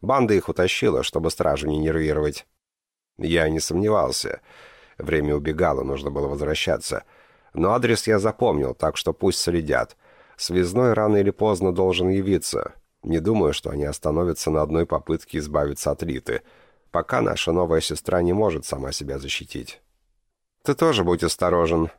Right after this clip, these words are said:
Ариана, как почувствовала, что тебя пырнули, собиралась весь город на уши поставить, едва удержал». «И всё бы мне испортили. Поговори с ней, скажи, что всё под контролем». «Тебя проводить?»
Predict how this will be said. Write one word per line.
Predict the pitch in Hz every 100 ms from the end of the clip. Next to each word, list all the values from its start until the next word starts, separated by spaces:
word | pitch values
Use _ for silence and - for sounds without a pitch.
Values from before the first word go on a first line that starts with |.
| -
Ариана, | 80 76 107 139 80
как | 104 -
почувствовала, | 143 - 98 - 69 73
что | -
тебя | - 85
пырнули, | 82 90 85 69 67 69 _
собиралась | - 104 92 90 90 -
весь | 92 92
город | 92 117 80 -
на | 76
уши | 76 -
поставить, | - 78 - 73 73 - -
едва | 135 92 80
удержал». | 76 78 71 73 - - _ _ _ _ _ _ _
«И | - 73
всё | - 95
бы | 104 87
мне | 82 80
испортили. | 78 - 73 62 - 58 50 - _ -
Поговори | 95 117 117 87
с | -
ней, | 67 58 50 -
скажи, | - - 85 90
что | - 78
всё | - 80
под | 85
контролем». | - 85 - 65 60 50 _ _ _ _ _ _ -
«Тебя | 123 123
проводить?» | - 123 120 156 -